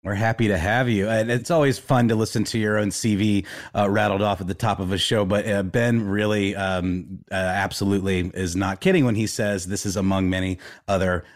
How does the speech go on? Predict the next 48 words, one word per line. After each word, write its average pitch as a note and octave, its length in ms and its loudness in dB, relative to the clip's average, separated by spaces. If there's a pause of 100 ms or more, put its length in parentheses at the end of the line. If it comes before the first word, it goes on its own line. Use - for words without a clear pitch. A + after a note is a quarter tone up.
(140)
incredible G2 440 0
things G2 240 -2
that G2 100 -6
you've F#2 140 -2
done G#2+ 220 0
throughout F#2 260 -2
your F#2 120 -2
life. F#2 440 -2
Um, F#2+ 600 -2
you B2+ 260 0
also C#3+ 400 2
have G2 180 -2
just A2 320 -4
recently G#2 380 0
launched F#2+ 480 0
a F#2+ 60 -4
series G2+ 640 -2
of F2+ 300 0
vinyl G2 460 0
singles G2+ 580 -2 (280)
through G2+ 420 2
another B2 340 2
person G2 340 0
that F#2 80 0
we're F#2+ 120 0
all F#2 140 0
a - 20 -4
big D#2+ 180 -4
fan F#2 280 -2
of, A2 200 0 (240)
Mister G#2+ 300 2
Little G#2 220 2
Steven A2 500 0
Van G#2 280 0
Zandt G#2+ 440 -2 (220)
of F#2 260 0
Silvio G#2 540 2
from G2+ 140 -2
The F#2 40 0
Sopranos G2 460 0
fame F#2 240 0
and, F#2 80 -2
of D2+ 140 -10
course, D#2+ 200 -6
the - 160 -6
E - 20 -6
Street - 300 -4
Band. A2 320 2